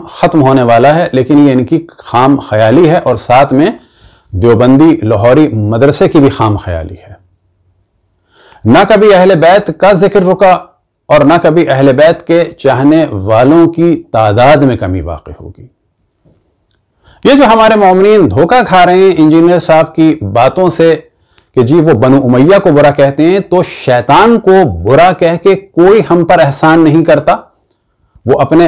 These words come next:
आप पर एहसान करता है। बनु उमैया को बुरा कहकर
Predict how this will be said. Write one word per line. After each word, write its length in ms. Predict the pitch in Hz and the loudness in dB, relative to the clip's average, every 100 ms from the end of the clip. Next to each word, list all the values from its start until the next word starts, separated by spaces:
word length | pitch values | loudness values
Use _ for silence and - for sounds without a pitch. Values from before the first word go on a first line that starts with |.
| 170 156 | -2 -2
आप 260 | 185 196 | -2 -2
पर 120 | 156 139 | -2 -2
एहसान 400 | 120 - 110 95 | -2 -6 -6 -6
करता 300 | 87 82 82 | -10 -12 -14
है। 200 | 95 107 _ _ _ _ _ _ - | -18 -20 _ _ _ _ _ _ -6
बनु 340 | 95 123 143 143 | 0 2 4 2
उमैया 360 | 143 170 214 240 | 2 2 2 2
को 120 | 220 | 0
बुरा 220 | 165 180 180 | 2 2 2
कहकर 500 | 180 151 156 175 | 0 -2 0 0